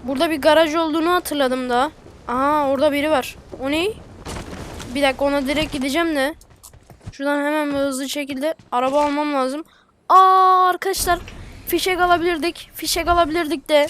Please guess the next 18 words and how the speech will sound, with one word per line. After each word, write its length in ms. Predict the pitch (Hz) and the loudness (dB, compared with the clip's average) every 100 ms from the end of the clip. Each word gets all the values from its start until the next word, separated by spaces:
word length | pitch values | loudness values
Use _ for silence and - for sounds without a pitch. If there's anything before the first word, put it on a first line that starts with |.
| - | 0
paramız 440 | 311 311 320 349 | 2 4 4 0
yetmiyor. 500 | 294 254 240 240 233 269 - - - - _ _ - - | -2 -4 -4 -4 -4 -6 -10 -12 -14 -18 _ _ -20 -2
Vallahi 320 | 330 359 339 | 2 4 2
paramız 360 | 320 330 339 320 | 4 4 2 0
olsa 280 | 330 - | -2 0
yemin 440 | 349 294 247 294 359 | 0 0 -2 0 0
ediyorum 380 | 349 294 320 302 | 0 0 -2 -4
fişek 300 | - 330 311 | -6 -4 0
alacaktım. 520 | 302 254 285 294 311 - - - - - - - - - - 254 | 2 2 -2 -4 -8 -12 -14 -20 -20 -20 -18 -18 -18 -18 -10 -6
O 60 | |
ne 180 | 247 240 | -4 -2
lan? 180 | 226 302 - - - - - - - - - - - - - - - - - - - - - - - - | -2 -4 -8 -16 -18 -20 -20 -20 -20 -20 -20 -20 -20 -18 -16 -14 -14 -14 -14 -16 -16 -16 -16 -16 -16 -10
O 100 | 240 | 0
bot 220 | 262 262 | 0 0
değil. 200 | 285 269 - - - | -2 -2 -4 -8 -8
O 120 | 240 | -4
bot 220 | 254 - | -4 -2
değil. 180 | 320 | -4